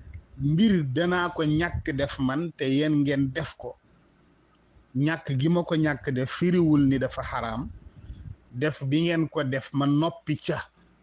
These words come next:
day firi ni dafa dagan, donte man defuma ko. Mu ni ndax damay bañ li daloon ñi leen jiitu dal leen.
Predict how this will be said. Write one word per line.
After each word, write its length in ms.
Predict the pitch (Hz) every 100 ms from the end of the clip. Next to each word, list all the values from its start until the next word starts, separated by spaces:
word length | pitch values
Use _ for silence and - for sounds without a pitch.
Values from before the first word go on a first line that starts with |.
| _ _ _ _ -
day 200 | 131 131
firi 360 | - 165 147
ni 140 | 147 160
dafa 300 | 131 - 131
dagan, 400 | 123 110 107 101 _ _ _ _ _ _ _ _ -
donte 300 | 139 143 139
man 180 | 127 123
defuma 360 | 113 117 101
ko. 200 | - 85 _ _ _ _ _ _ _ _ _ _ -
Mu 80 | 127
ni 100 | 156
ndax 200 | 160 147 - 123 _ _ _ _ 123
damay 220 | 147 170
bañ 180 | 151 147 143
li 100 | 156
daloon 360 | 156 151 139
ñi 80 | 139
leen 260 | 143 139 127
jiitu 280 | 123 139 143
dal 280 | 123 139 135
leen. 260 | 131 113